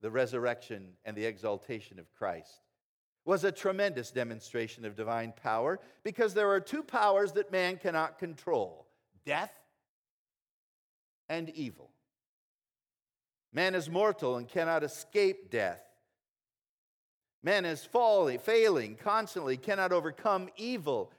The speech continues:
has no power to. But death and evil are two things, although we cannot overcome in our own power, God in Christ has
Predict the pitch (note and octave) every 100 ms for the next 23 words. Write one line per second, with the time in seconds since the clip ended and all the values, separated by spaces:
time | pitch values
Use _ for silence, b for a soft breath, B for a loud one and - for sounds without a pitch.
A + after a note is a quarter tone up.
0 | - G#3+ E3+ F3 - B3+ B3+ G3 D3+ D3+
1 | B2 - B F3 F3+ D3 B3 D4 C#4 A#3
2 | A3 C4 F#3 D3+ D#3+ B B D#3+ D#3+ -
3 | - - A#3+ F3 D#3+ F3 - b b E3+
4 | E3+ F#3 F3 F3+ E4 C4+ B3+ A3+ F#3 F3
5 | D#3 - D#3+ C#3 C3 C#3+ C4 D#4 A#3+ D3+
6 | B2+ B2+ C3 B2+ B - D3 A3+ A#3 A#3
7 | G#3+ G3+ - G#3 G3+ G3 - _ - A3